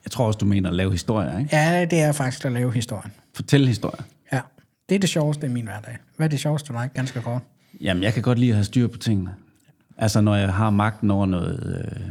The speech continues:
Speaker 1: noget teknik, det kan være alt muligt. Altså, nogle gange
Speaker 2: Bare
Speaker 1: stikker
Speaker 2: se
Speaker 1: ting
Speaker 2: din
Speaker 1: jo af.
Speaker 2: ladekasse.
Speaker 1: Nå, jo, men altså, det er jo fedt at have noget, der er praktisk og nemt,
Speaker 2: Ja,
Speaker 1: ikke?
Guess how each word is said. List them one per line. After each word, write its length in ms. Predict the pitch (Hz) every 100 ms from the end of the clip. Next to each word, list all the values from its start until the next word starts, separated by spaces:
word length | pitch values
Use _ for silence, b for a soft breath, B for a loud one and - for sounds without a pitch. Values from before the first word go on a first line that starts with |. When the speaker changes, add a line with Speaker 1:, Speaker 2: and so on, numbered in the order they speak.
| 95 B B B _ _ _ -
Speaker 1:
noget 220 | 101 98
teknik, 480 | - 101 104 104 -
det 80 | 101
kan 100 | 95
være 80 | 92
alt 140 | 98
muligt. 300 | 101 92 85
Altså, 180 | 95 90
nogle 180 | 101 101
gange 140 | 98
Speaker 2:
Bare 120 | 120
Speaker 1:
stikker 60 | 107
Speaker 2:
se 80 | 147
Speaker 1:
ting 100 | 120
Speaker 2:
din 80 | 107
Speaker 1:
jo 40 | 113
af. 40 |
Speaker 2:
ladekasse. 640 | 117 127 147 120 110 - 107 _ _ _ _ b b b b
Speaker 1:
Nå, 240 | 117 185
jo, 220 | 202 165 202
men 200 | 101 90
altså, 220 | 82 87
det 80 | 85
er 60 | 87 110
jo 60 |
fedt 220 | 107 156 156
at 60 |
have 120 | 135
noget, 180 | 147 147
der 80 | 117
er 40 |
praktisk 540 | 101 - 156 - 98 -
og 100 | 110
nemt, 140 | 143 143
Speaker 2:
Ja, 60 | 143
Speaker 1:
ikke? 140 | 151